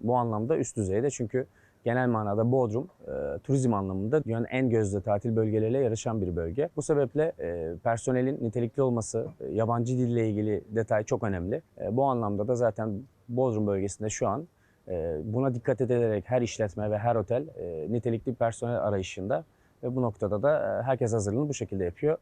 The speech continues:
Çünkü, e, bununla alakalı gerçekten bir özen gösterilmesi gereken bir dönemdeyiz.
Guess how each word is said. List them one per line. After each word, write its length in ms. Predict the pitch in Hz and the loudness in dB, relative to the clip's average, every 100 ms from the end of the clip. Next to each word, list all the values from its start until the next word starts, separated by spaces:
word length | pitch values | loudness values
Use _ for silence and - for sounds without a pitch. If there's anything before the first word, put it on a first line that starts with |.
| _ | _
Çünkü, 280 | - 107 147 | -10 -2 -2
e, 420 | 156 78 95 98 | -2 -4 -4 -2
bununla 180 | 131 117 | 0 0
alakalı 380 | 104 101 120 135 | 0 -2 -2 0
gerçekten 500 | 113 104 - 135 123 | 0 -2 -4 -2 -2
bir 180 | - - | -4 -2
özen 260 | 120 127 | 0 2
gösterilmesi 580 | 117 107 113 104 101 - | 2 0 0 0 -2 -2
gereken 400 | 104 101 143 139 | -2 -2 -2 -2
bir 120 | 123 | -2
dönemdeyiz. 580 | 113 104 98 85 - | -2 -2 -4 -6 -10